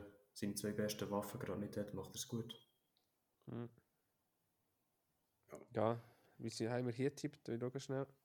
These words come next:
Speaker 3: Äh, ich glaub's, der Lukas ist der Einzige auf, auf, auf die Packers. Oder nein, ich bin der Einzige, der auf Saints tippt.
Speaker 2: Genau, du bist der Einzige, was falsch
Speaker 3: Ja,
Speaker 2: hat.
Speaker 3: ja. Ich bin der Einzige, was, was falsch gehabt hat. Und
Speaker 2: Aber
Speaker 3: was sie
Speaker 2: dann
Speaker 3: auch falsch
Speaker 2: kommen wir
Speaker 3: gehabt haben,
Speaker 2: zum
Speaker 3: ist
Speaker 2: nächsten
Speaker 3: auch
Speaker 2: Spiel, wo alle falsch hatten.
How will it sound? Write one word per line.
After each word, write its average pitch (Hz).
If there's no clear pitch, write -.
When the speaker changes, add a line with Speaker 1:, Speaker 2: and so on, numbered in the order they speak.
Speaker 3:
Äh, 107
ich 107
glaub's, 98
der 98
Lukas 104
ist 95
der 92
Einzige 95
auf, 85
auf, -
auf -
die -
Packers. -
Oder 117
nein, 131
ich 127
bin 120
der 117
Einzige, 120
der 104
auf 98
Saints 104
tippt. -
Speaker 2:
Genau, 120
du 123
bist 123
der 117
Einzige, 117
was 110
falsch 101
Speaker 3:
Ja, 90
Speaker 2:
hat. 87
Speaker 3:
ja. -
Ich -
bin -
der 90
Einzige, 107
was, 107
was 101
falsch 110
gehabt 110
hat. -
Und 117
Speaker 2:
Aber 127
Speaker 3:
was 120
sie 120
Speaker 2:
dann 123
Speaker 3:
auch 127
falsch -
Speaker 2:
kommen 123
wir 117
Speaker 3:
gehabt 127
haben, 135
Speaker 2:
zum 117
Speaker 3:
ist 117
Speaker 2:
nächsten 120
Speaker 3:
auch 120
Speaker 2:
Spiel, 135
wo 123
alle 135
falsch 135
hatten. 139